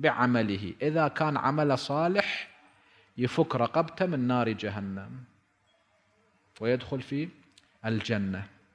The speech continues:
فإذن هذه مرحلة في هذه الدنيا،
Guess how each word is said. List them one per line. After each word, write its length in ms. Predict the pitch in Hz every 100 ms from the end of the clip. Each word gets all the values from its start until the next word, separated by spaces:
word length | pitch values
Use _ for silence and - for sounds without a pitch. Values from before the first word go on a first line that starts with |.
| _ _ _ _ _ _ _ _ _ _ - - - _
فإذن 600 | 139 127 143 175 196 160
هذه 580 | 135 202 220 190 160 165
مرحلة 840 | 170 170 - 131 127 127 135 151
في 240 | 147 131 131
هذه 400 | 139 135 127 123
الدنيا، 580 | 117 120 113 110 107